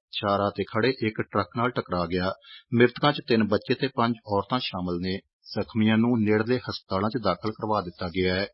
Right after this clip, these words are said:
ਪ੍ਰਧਾਨ ਮੰਤਰੀ ਨਰਿੰਦਰ ਮੋਦੀ ਨੇ ਹਾਦਸੇ 'ਚ ਹੋਏ ਜਾਨੀ ਨੁਕਸਾਨ ਤੇ ਦੁੱਖ ਪ੍ਰਗਟ ਕੀਤਾ ਹੈ। ਉਨ੍ਹਾਂ ਨੇ ਹਰੇਕ ਮ੍ਰਿਤਕ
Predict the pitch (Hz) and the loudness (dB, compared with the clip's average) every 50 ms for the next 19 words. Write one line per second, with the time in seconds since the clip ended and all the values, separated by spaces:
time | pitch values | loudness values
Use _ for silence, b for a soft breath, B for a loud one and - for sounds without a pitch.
0 | _ _ _ _ _ b b b b b b b b b b - 131 113 131 127 | _ _ _ _ _ b b b b b b b b b b 2 6 8 8 8
1 | 127 135 139 139 135 - 151 156 151 139 123 110 104 110 110 110 110 110 107 101 | 8 8 6 6 4 6 6 6 6 6 4 2 2 2 4 6 6 4 4 2
2 | 120 120 131 131 123 - 117 92 90 - - - 117 110 - - 117 107 107 104 | 2 2 2 0 0 0 0 0 0 0 0 -2 -4 -4 -2 0 0 2 4 4
3 | 107 104 104 107 107 104 104 - - 95 92 98 - 120 104 104 123 120 - _ | 4 4 4 4 4 2 0 -2 -4 -4 -4 -2 -4 -4 -2 0 -2 -2 0 _
4 | - 92 85 92 87 - - 92 90 - - 127 - - - _ - 110 107 113 | -4 -2 -2 -4 -6 -4 -4 -4 -4 0 0 0 0 -2 -8 _ -4 0 0 2
5 | 117 123 113 101 107 117 120 135 135 - - 101 104 101 - - 113 | 2 0 0 0 2 4 4 4 4 2 -2 -2 -2 -2 -2 -4 -6